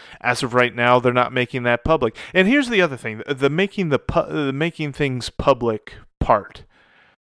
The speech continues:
is very interesting, because the document was received by media outlets over the weekend by Major League Baseball. It is a document that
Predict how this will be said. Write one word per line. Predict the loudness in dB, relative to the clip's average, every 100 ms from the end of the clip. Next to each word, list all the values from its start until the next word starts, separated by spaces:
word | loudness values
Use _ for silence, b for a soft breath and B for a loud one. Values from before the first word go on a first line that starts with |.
| _ _ _
is | -10 0
very | 0 2
interesting, | -2 -2 -6 -10 -10
because | -10 -2 -2 -2
the | -6
document | 2 4 4 2 -6 -4 -4
was | 0 2 2 -4
received | -8 -6 -6 -6 -4 -4 -6 -8 -14 -14 -2
by | 2 4 2 -2
media | -4 -4 0 0
outlets | 2 0 2 0
over | 2 2
the | 0
weekend | -2 -8 -14 -14 _ _ _ _ _ _ _ _ _ _ _ _
by | 0 2 2 0
Major | -2 -2 -2
League | -2
Baseball. | -2 -4 -8 -20 _ _ b b b b b _ _ _ _ _ _ _ _ _ _ 2
It | 6
is | 8 6 2 2
a | 2 2 0 -8 _ _ _ _ _ _ -2
document | 4 4 4 -6 -8
that | -8